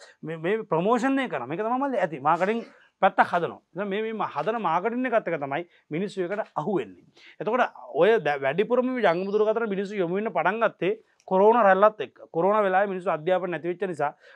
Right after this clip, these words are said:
ගොඩක් වෙලාවට අපේ ළමයිට පවා අකුවා ජංගම දුරකථන මොකද ඇප් එකක් තිබ්බා. ඒ ඇප් එක දාලා මේකෙන් තමයි උගන්වන්නේ කියලා. එතකොට ඒ, ඒ,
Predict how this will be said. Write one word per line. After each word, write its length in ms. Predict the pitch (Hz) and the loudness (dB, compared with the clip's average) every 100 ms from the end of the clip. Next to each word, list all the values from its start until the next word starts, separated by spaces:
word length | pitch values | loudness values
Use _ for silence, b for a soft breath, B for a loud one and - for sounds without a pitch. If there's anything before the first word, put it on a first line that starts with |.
| b | b
ගොඩක් 280 | 170 233 233 | 6 6 6
වෙලාවට 440 | 202 135 127 185 - | 0 0 -2 -6 -6
අපේ 220 | - 240 | 4 6
ළමයිට 300 | 226 190 160 | 6 0 -2
පවා 180 | 165 156 | -2 -2
අකුවා 280 | 143 226 214 | 0 0 2
ජංගම 340 | 165 180 180 | 0 0 -4
දුරකථන 240 | 175 202 190 | -4 -4 -2
මොකද 180 | 170 | -2
ඇප් 200 | 160 151 | -2 -2
එකක් 200 | 170 156 | -2 -2
තිබ්බා. 220 | 156 170 185 | -2 -6 -2
ඒ 80 | |
ඇප් 180 | 160 143 | -2 -4
එක 100 | 156 | -2
දාලා 180 | 160 196 | 0 0
මේකෙන් 240 | 185 170 175 | -2 -6 -6
තමයි 160 | 190 | -6
උගන්වන්නේ 400 | 160 160 143 113 | -4 -4 -4 -12
කියලා. 160 | - - b b b | -20 -20 b b b
එතකොට 280 | 170 240 | 0 0
ඒ, 240 | 214 185 226 190 | 2 2 4 4
ඒ, 120 | 214 | 2